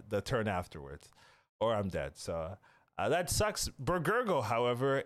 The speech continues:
it's a lot. There's a, it's a lot more forgiving, 'cause y-, if you have a full Bur-, Murloc, you hit a Bergurgo, that's plus four four to everything, and it just, like, it keeps you alive for, like,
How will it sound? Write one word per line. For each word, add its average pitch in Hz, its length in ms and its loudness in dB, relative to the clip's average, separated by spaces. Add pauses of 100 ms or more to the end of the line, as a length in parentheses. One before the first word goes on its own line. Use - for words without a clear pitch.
it's 131 180 0
a 147 60 4
lot. 156 280 2 (320)
There's 143 220 2
a, 160 80 2
it's 156 160 2
a 170 60 4
lot 190 200 4
more 190 160 4
forgiving, 135 540 0
'cause 113 260 -2
y-, 113 160 -8
if 160 120 0
you 220 80 2
have 226 80 2
a 190 80 4
full 196 200 0
Bur-, 156 300 2 (480)
Murloc, 139 380 2
you 123 80 2
hit 139 100 2
a 139 80 4
Bergurgo, 110 480 2
that's 123 160 2
plus 127 220 -2
four 110 240 -2
four 107 240 0
to 98 80 0
everything, 98 500 -2
and 92 160 -6
it 92 160 -12
just, 104 220 -4
like, 95 180 0 (320)
it 117 140 -2
keeps 220 260 0
you 220 80 4
alive 139 340 2
for, 107 140 0
like, 92 300 2